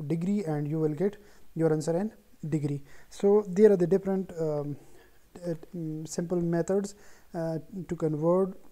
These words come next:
your, uh, mm, uh, unit and, and different form.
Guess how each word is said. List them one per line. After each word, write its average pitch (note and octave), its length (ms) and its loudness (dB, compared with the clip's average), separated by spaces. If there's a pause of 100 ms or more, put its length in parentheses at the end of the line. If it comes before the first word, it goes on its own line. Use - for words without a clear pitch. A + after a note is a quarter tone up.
(120)
your, D3+ 580 0
uh, C#3+ 360 -6 (380)
mm, D3+ 1040 -8
uh, G3 40 -10 (580)
unit F#3+ 460 2
and, D#3 260 -2 (300)
and D#3 160 -2
different D#3+ 340 -2
form. C3+ 260 -6